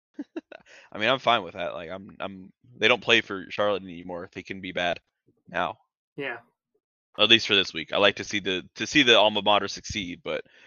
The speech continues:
Speaker 1: uh, we can handle one week. Uh, I will say though, Alex Highsmith has ten sacks this year. He's, he's a problem too.
Speaker 2: Damn, that's pretty good.
Speaker 1: One of the Charlotte,
Speaker 2: Did not
Speaker 1: uh,
Speaker 2: know he had ten sacks. That's pretty good.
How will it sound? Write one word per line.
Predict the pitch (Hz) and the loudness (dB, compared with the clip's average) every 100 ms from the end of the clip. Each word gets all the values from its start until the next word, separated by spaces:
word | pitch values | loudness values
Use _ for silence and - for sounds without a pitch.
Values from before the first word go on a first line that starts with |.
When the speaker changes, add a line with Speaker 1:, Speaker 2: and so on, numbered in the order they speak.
| _ - | _ 2
Speaker 1:
uh, | 95 90 80 92 - - _ _ _ _ 98 | 4 6 2 -2 -14 -20 _ _ _ _ -12
we | 113 117 | 0 0
can | 113 107 | 0 -6
handle | 101 104 101 98 | -2 0 0 -2
one | 98 98 | -2 -4
week. | 95 90 - - - 135 | -4 -6 -10 -20 8 12
Uh, | 120 90 - _ - - - 120 | 12 10 0 _ -20 -12 2 4
I | |
will | 151 135 | 6 4
say | 139 | 6
though, | 113 101 | 6 8
Alex | 117 127 - | 8 8 6
Highsmith | 117 107 104 | 0 0 -4
has | 98 | -6
ten | - 107 - | -4 -10 -6
sacks | - 95 - | -2 -2 -4
this | 87 | -12
year. | 90 80 | -12 -12
He's, | 104 95 | -12 -14
he's | 85 104 | -14 -14
a | 92 | -8
problem | 98 92 80 - | -6 -6 -8 -16
too. | 80 - _ _ _ _ _ _ _ _ _ _ _ _ _ _ _ _ - | -16 -16 _ _ _ _ _ _ _ _ _ _ _ _ _ _ _ _ -2
Speaker 2:
Damn, | 185 185 - _ - | 4 4 2 _ -8
that's | 165 | -6
pretty | - 135 127 | -4 -4 -6
good. | 123 - _ _ _ _ _ _ - | -14 -16 _ _ _ _ _ _ -4
Speaker 1:
One | 104 | -2
of | 95 | -4
the | 92 | -6
Charlotte, | 101 92 90 | -4 -4 -4
Speaker 2:
Did | 156 | 0
not | 175 185 160 | 2 2 2
Speaker 1:
uh, | |
Speaker 2:
know | 175 | -2
he | 165 160 | 0 -2
had | 143 127 | -2 -6
ten | 139 131 | -10 -10
sacks. | - 131 - - - | -10 -12 -14 -18 -14
That's | 131 | -14
pretty | - 135 123 | -10 -10 -8
good. | 139 | -10